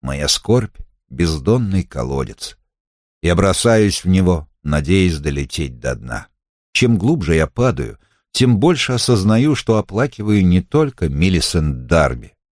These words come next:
В глубине, под горем Джонатана Дарби, кроется нечто, принадлежащее только Айдену Слоуну. В самой сердцевине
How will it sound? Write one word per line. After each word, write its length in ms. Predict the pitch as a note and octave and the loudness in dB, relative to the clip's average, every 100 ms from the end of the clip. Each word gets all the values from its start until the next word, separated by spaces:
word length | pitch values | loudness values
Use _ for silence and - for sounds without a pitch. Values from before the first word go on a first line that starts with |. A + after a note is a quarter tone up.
| _ | _
В 120 | D2 D2+ | -4 0
глубине, 580 | D#2+ D#2 D2+ F#2 G#2+ | 2 2 2 4 4
под 240 | - A#1 B1 | 2 -4 -2
горем 400 | C#2+ F2 E2+ - - - | 2 4 4 0 -4 -6
Джонатана 680 | C#2+ F#2 E2+ D2 C#2+ C2 B1 | 0 2 2 0 -2 -4 -4
Дарби, 540 | A#1+ G#2 G2 A#1+ - _ _ _ - | 0 2 2 -4 -10 _ _ _ 0
кроется 400 | D#3+ E3 C3 B2 | 2 2 0 2
нечто, 440 | A#2+ D#3+ - - | 2 2 -2 -2
принадлежащее 880 | B2+ A#2+ G2 C#2+ A#1 C2 G#2 - G2 | 0 2 2 2 0 2 2 2 -2
только 640 | F2 - D#3 D#3 - C3 - _ - | -2 0 0 0 0 -2 -2 _ -4
Айдену 520 | F#2 F2+ D#2 E2 D#2 | 0 0 -2 -4 -4
Слоуну. 760 | D#2 - E2 C#2 B1 A1 G1+ _ _ _ _ _ _ _ _ _ _ _ _ _ - | -6 -6 -4 -4 -6 -10 -18 _ _ _ _ _ _ _ _ _ _ _ _ _ -4
В 40 | |
самой 340 | - F#2+ E2+ D#2+ | 0 2 0 0
сердцевине 840 | F#2+ E2 - E2 G#2 G#2+ C#2+ | -2 -2 -2 0 2 2 -2